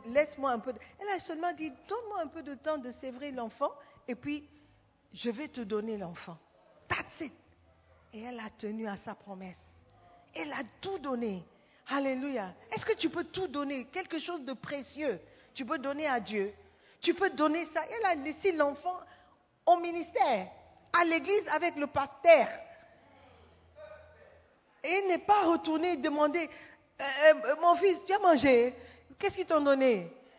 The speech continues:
Hein ? Oh, ils te maltraitent. » Non, elle a donné. Elle a juste laissé l'enfant. Quelqu'un qui observe allait dire, « Mais la femme là, elle est malade. Elle est malade. » Elle qui n'enfantait pas,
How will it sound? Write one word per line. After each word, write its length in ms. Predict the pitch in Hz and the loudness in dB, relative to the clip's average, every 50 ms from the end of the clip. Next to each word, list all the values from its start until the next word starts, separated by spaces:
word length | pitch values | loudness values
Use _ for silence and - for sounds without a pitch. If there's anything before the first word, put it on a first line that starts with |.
| - _ _ - - - | -20 _ _ -14 0 4
Hein ? 320 | 302 359 370 403 427 440 415 - - - - - - - - _ - - | 6 6 6 6 4 2 -2 -8 -14 -20 -20 -20 -20 -20 -20 _ 0 4
Oh, 380 | 453 440 370 311 233 180 196 - | 8 10 10 10 8 4 0 0
ils 80 | 349 - | 0 6
te 120 | - 508 | 6 6
maltraitent. » 720 | 349 320 302 294 277 - - 269 233 226 233 - - - - - | 8 8 6 6 6 4 2 4 4 2 2 -2 -18 -20 -18 -14
Non, 120 | 311 339 - - | -14 -14 -12 -8
elle 200 | - 403 427 415 | -6 -6 -4 -2
a 100 | 359 311 | -4 -4
donné. 560 | 240 190 269 269 277 269 311 311 269 202 175 - - - - - _ _ _ - _ _ _ _ _ _ _ _ _ _ _ _ _ _ _ _ _ _ | -4 -2 0 0 0 2 0 0 -2 -4 -6 -12 -18 -20 -20 -20 _ _ _ -20 _ _ _ _ _ _ _ _ _ _ _ _ _ _ _ _ _ _
Elle 280 | - 330 339 349 349 349 - | -4 0 2 2 2 2 0
a 140 | 285 277 277 | 0 0 0
juste 400 | - - 277 320 - - - - | 0 -2 -4 -4 -4 -6 -10 -8
laissé 500 | 214 214 220 247 269 - - - 311 285 | -6 -4 0 2 2 0 0 -4 -4 -2
l'enfant. 460 | 254 233 226 220 - - 262 233 202 | -2 -2 -4 -4 -8 -8 -8 -8 -8
Quelqu'un 420 | - - 311 277 - - 359 359 349 - - - | -6 -6 -8 -8 -6 -8 -8 -8 -8 -12 -18 -12
qui 120 | - 302 262 - - - _ - | -10 -10 -10 -10 -14 -18 _ -8
observe 440 | 220 208 - - - 262 240 208 - - - - - - | -8 -8 -8 -4 0 0 0 0 -2 -10 -20 -20 -8 -4
allait 220 | 247 262 285 302 | -2 -2 -2 -2
dire, « 180 | 247 254 277 262 | -4 -4 -6 -4
Mais 100 | 254 240 | -4 -4
la 140 | 233 233 226 | -4 -4 -6
femme 220 | - 311 294 277 | -4 -6 -6 -6
là, 100 | 262 254 | -4 -6
elle 100 | 254 240 | -4 -4
est 60 | 220 | -4
malade. 320 | 214 214 214 226 285 359 - - 277 - - - - _ _ - - _ _ - - - _ _ _ _ _ - - 539 | -4 -4 -4 0 0 0 -2 -2 -16 -20 -20 -20 -20 _ _ -20 -20 _ _ -20 -20 -20 _ _ _ _ _ -12 -8 -2
Elle 80 | 539 403 | 0 0
est 40 | 359 | 2
malade. » 460 | 349 392 415 440 523 622 587 440 269 - - - - - - _ _ _ _ _ _ _ _ _ - | 4 2 2 2 2 0 0 -2 -2 -4 -16 -20 -20 -20 -20 _ _ _ _ _ _ _ _ _ -6
Elle 140 | - 440 427 | -6 -6 -4
qui 160 | - 415 415 | -2 -4 0
n'enfantait 560 | 381 359 349 330 - - 339 320 - 349 339 | 0 0 -2 -2 -2 -2 -2 -2 0 -2 -4
pas, 260 | 339 339 349 320 269 | -2 -2 -2 -2 -2